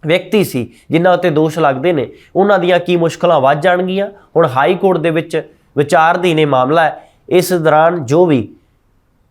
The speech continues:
ਬਹਿਸ ਹੋਏਗੀ, ਦਲੀਲ ਬਲ ਦਲੀਲ ਦਿੱਤੀ ਜਾਏਗੀ,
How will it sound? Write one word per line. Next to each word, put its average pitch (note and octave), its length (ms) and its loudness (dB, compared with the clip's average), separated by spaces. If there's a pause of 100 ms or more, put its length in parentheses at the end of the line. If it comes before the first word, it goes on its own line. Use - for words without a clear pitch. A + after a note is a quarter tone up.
(140)
ਬਹਿਸ D#3 360 0
ਹੋਏਗੀ, F#3 320 2
ਦਲੀਲ D3+ 380 0
ਬਲ E3+ 240 0
ਦਲੀਲ C#3+ 380 0 (100)
ਦਿੱਤੀ C3+ 300 -2
ਜਾਏਗੀ, D#3+ 520 0